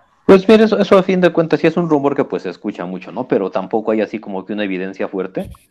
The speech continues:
Pero sí, sí, por ejemplo, fue, mira, es, es muy notoria, por ejemplo, la influencia, ¿no? A fin de cuentas, si no, este, si nada propiamente, pues, un guión, pues, pudo haber sido, pues, un episodio, pues, más o menos, este, de algo que ocurriera, pues, allá en Apocalipsis. Ahora sí que no, no hay como que,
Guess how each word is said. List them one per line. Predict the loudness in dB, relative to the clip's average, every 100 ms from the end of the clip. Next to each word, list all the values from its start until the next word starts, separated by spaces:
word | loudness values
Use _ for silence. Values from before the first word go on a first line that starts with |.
| -20 -20 -20 -20 _ -4
Pero | -4 -4
sí, | -6
sí, | -8
por | -4 0
ejemplo, | 0 -2 -4 -4
fue, | 0 0 0
mira, | 0 -2
es, | -2
es | -8 -6
muy | -6
notoria, | -4 -2 -2 -2
por | -4
ejemplo, | -4 -4
la | -4
influencia, | -6 -6 -6 -8
¿no? | -8
A | -8
fin | -6
de | -6
cuentas, | -6 -6 -6 -8
si | -10
no, | -8 -8
este, | -8 _ -6 -6 -8 -16 -20 -20 -20 _ _ _
si | -6
nada | -4 -4
propiamente, | -4 -4 -4 -6 -8
pues, | -8 -8
un | -10 -8
guión, | -8
pues, | -10 -6
pudo | -2 0
haber | -2
sido, | -2 -4 -4
pues, | -8 -8
un | -6 -6
episodio, | -8 -8 -6 -6 -6
pues, | -8
más | -8 -8
o |
menos, | -10 -10 -12
este, | -18 -20 -14
de | -12
algo | -12 -14
que | -16
ocurriera, | -10 -6 -6
pues, | -8 -10
allá | -8 -8
en |
Apocalipsis. | -4 -4 -4 -6 -8 -4
Ahora | -4 -4
sí | -8
que | -10
no, | -10
no | -8
hay | -8
como | -10 -14 -16
que, | -16 -18